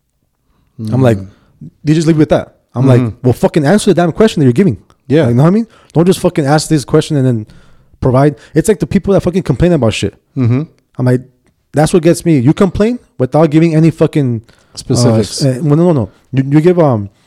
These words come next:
Speaker 1: you complain without wanting to give any fucking resolution.
Speaker 2: Mm-hmm.
Speaker 1: Know what I mean? To, without wanting to solve a problem.
Speaker 2: Right.
Speaker 1: Know what I mean? So what kind of a person are you? I'm like, you just want, okay, this is weird, this is weird, this is weird, but that's it.
Speaker 2: Mm-hmm.
Speaker 1: Know what I mean? Like, I'm not gonna fucking try and investigate shit.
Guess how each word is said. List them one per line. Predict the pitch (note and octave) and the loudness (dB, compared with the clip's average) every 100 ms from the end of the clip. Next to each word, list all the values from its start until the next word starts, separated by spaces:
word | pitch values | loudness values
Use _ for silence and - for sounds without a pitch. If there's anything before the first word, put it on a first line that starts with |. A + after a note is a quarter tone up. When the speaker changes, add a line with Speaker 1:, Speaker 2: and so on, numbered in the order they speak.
| - | -2
Speaker 1:
you | D3 | 0
complain | F3+ E3 G3 A3 - _ _ - | 0 0 0 -2 -4 _ _ -6
without | A#2+ C#3 D3+ C#3+ | -2 2 2 2
wanting | C#3+ D3+ | 0 0
to | B2 | 0
give | C#3 C#3 | 2 2
any | C#3+ C#3 | 0 0
fucking | C#3+ C#3 | 0 2
resolution. | B2+ A#2+ C#3 B2+ G2+ _ - | 2 2 2 0 -6 _ -8
Speaker 2:
Mm-hmm. | C3+ C3+ | -4 -2
Speaker 1:
Know | A2+ | 0
what | B2+ | 0
I | |
mean? | F3 E3 _ _ | 0 -2 _ _
To, | - B2+ | -2 0
without | B2 B2+ A#2 C3 C3+ | 0 0 0 0 -2
wanting | C3+ B2+ C3+ | -2 -2 -2
to | A#2+ | -2
solve | - B2 | -2 -2
a | G#2 | -2
problem. | B2 A#2 G2 _ - | -2 -4 -6 _ -16
Speaker 2:
Right. | A2+ A2 G2 | -10 -10 -6
Speaker 1:
Know | A#2+ | -2
what | |
I | |
mean? | D#3 F3 | 0 0
So | B2 | -2
what | C3+ C3 | -2 -2
kind | E3 | -2
of | C3 | 0
a | |
person | D3+ C#3+ B2+ | -2 -2 0
are | C3+ | 0
you? | A#2+ | 0
I'm | A2 | 0
like, | G2+ - _ _ | -4 -8 _ _
you | A#2+ | -2
just | C#3+ B2+ | -2 0
want, | C#3 C3+ | -2 0
okay, | C3+ - A2+ - _ - | -2 -2 -2 -6 _ -10
this | G2+ | -6
is | A#2+ | -2
weird, | A2+ A#2 A2 _ | 0 0 0 _
this | A2 A#2+ | -8 -6
is | A2+ | -2
weird, | A#2 A2+ - | 0 -2 -6
this | G#2+ | -8
is | A#2+ | -4
weird, | A2+ A#2 A2+ _ _ | -2 -2 -4 _ _
but | A2 | -2
that's | A2+ A#2+ | 0 0
it. | G#2 _ - | -2 _ -4
Speaker 2:
Mm-hmm. | C3 C3 | 0 0
Speaker 1:
Know | A2+ - - | -2 -8 -10
what | A2 | -4
I | |
mean? | C#3 D3 C3 | -2 -2 -4
Like, | A2 | -4
I'm | A#2 | -2
not | A#2 | -2
gonna | A2 | -2
fucking | G2+ A2+ A#2 | -4 -2 -2
try | - A#2 | 0 0
and | |
investigate | G#2 A2+ G#2 G2 | 0 -2 -4 -6
shit. | - G2+ | -6 -10